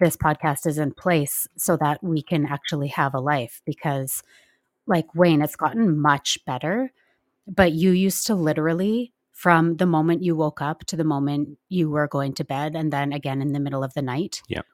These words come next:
Speaker 1: were responding to messages, and it was hard to get your attention.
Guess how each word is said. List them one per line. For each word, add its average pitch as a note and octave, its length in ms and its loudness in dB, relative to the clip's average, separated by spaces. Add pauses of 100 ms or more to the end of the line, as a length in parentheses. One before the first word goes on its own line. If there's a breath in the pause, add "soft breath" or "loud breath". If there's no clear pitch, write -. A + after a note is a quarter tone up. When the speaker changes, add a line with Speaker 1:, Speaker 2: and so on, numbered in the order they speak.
Speaker 1:
were F3+ 220 4
responding D3 680 0
to - 120 -6
messages, - 680 -6 (220)
and F#3 140 0
it E3+ 40 4
was D#3+ 140 0
hard D#3 300 -2
to - 140 -18
get D3+ 60 -6
your C#3 80 -2
attention. C3 480 -10